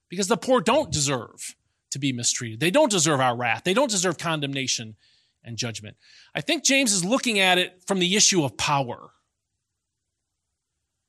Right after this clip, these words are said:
While the f-, poor do deserve to be,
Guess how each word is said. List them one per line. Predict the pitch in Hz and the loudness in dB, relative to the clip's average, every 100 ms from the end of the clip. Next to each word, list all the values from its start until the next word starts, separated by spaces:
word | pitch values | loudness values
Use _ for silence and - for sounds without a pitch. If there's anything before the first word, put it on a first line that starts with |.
| _ _ _ | _ _ _
While | 180 202 | 0 2
the | |
f-, | 220 - 190 - | 0 -4 -8 0
poor | 294 311 | 4 6
do | 185 254 294 | 6 4 4
deserve | 214 165 202 170 147 | 4 4 4 4 2
to | - | -2
be, | 165 156 | -2 -4